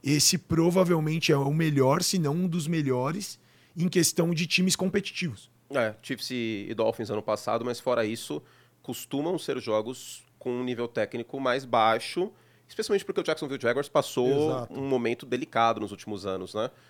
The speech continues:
Speaker 2: E os Jaguars são meio que fixos em Londres. Ah, pe-, pegando isso, muita gente perguntou, né, lá no Instagram, tal, a,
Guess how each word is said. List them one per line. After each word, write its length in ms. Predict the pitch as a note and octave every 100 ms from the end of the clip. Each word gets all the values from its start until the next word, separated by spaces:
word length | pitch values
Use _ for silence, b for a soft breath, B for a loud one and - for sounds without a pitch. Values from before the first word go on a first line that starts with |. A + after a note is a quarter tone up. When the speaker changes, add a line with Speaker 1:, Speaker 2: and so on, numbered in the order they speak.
| b -
Speaker 2:
E 80 |
os 80 | F#2+
Jaguars 300 | - G2 G#2
são 100 | -
meio 140 | G#2 G#2
que 80 |
fixos 440 | - B2 - - G#2+
em 60 |
Londres. 540 | A#2+ G2+ F#2+ F#2 - - b b b b
Ah, 240 | - A#2+ A#2
pe-, 240 | - A#3
pegando 380 | - A#3+ C4 A3+
isso, 320 | A#2+ - G2 - _ _
muita 200 | - D#3
gente 140 | E3+ D#3
perguntou, 680 | C#3+ A2+ G#2 D#3+ C3+ F2 - _
né, 200 | - A2
lá 240 | G2 F#2+ G#2
no 60 |
Instagram, 420 | G2 - F#2+ C3+ C3
tal, 280 | C3 C#3
a, 220 | A2 G2